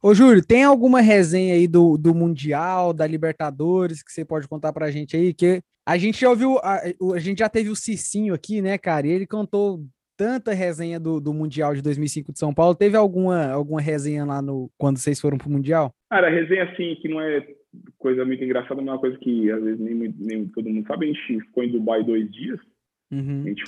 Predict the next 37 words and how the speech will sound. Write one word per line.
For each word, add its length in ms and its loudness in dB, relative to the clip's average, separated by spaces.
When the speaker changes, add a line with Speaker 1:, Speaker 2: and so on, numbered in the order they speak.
Speaker 2:
foi, 200 -2
né? 240 -6
Paramos 320 -6
em 80 -4
Dubai, 360 -4
treinamos 600 -6
lá. 140 -2
E 40 -8
quando 160 -8
nós 120 -6
fomos 240 -6
pro 100 -6
Japão, 520 -4
cara, 260 -12
a 40 -8
gente 120 -6
tava, 220 -4
a 180 -6
gente 140 -14
tava 160 -8
naqueles 340 -6
aviões, 560 -6
aviões 400 -10
grandes, 380 -8
sabe? 260 -4
Que 80 -20
tem 220 -6
dois 260 -2
andares. 460 -2
A 60 -10
gente 100 -12
tava 140 -6
no 120 -2
Speaker 1:
Aham. 60 -2
Speaker 2:
andar 180 -4
de 60 -16
cima, 260 -14